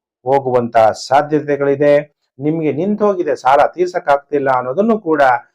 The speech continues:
ತೀರಿಸುವಂತಹ ಶಕ್ತಿ ಈ ಅಕ್ಟೋಬರ್ ತಿಂಗಳಲ್ಲಿ ನಿಮ್ಗೆಲ್ಲ ಪ್ರಾಪ್ತಿಯಾಗುತ್ತೆ. ಕೆಲವರೆಲ್ಲ ಕಾಮೆಂಟ್ ಮಾಡ್ತೀರಾ, "ಗುರುಜಿ, ನೀವ್ ಹೇಳಿದೆಲ್ಲ ಕರೆಕ್ಟ್ ಆಗೇ ಹೋಯ್ತು" ಅಂತ.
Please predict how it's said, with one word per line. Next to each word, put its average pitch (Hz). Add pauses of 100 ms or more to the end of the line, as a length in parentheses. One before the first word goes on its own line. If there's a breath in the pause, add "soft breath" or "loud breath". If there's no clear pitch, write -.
(220)
ತೀರಿಸುವಂತಹ 143
ಶಕ್ತಿ 151 (140)
ಈ 139
ಅಕ್ಟೋಬರ್ 120
ತಿಂಗಳಲ್ಲಿ 117 (220)
ನಿಮ್ಗೆಲ್ಲ 113
ಪ್ರಾಪ್ತಿಯಾಗುತ್ತೆ. 110 (540 soft breath)
ಕೆಲವರೆಲ್ಲ 196
ಕಾಮೆಂಟ್ 175
ಮಾಡ್ತೀರಾ, 156
"ಗುರುಜಿ, 151
ನೀವ್ 147
ಹೇಳಿದೆಲ್ಲ 143
ಕರೆಕ್ಟ್ 143
ಆಗೇ 143
ಹೋಯ್ತು" 131 (320)
ಅಂತ. 95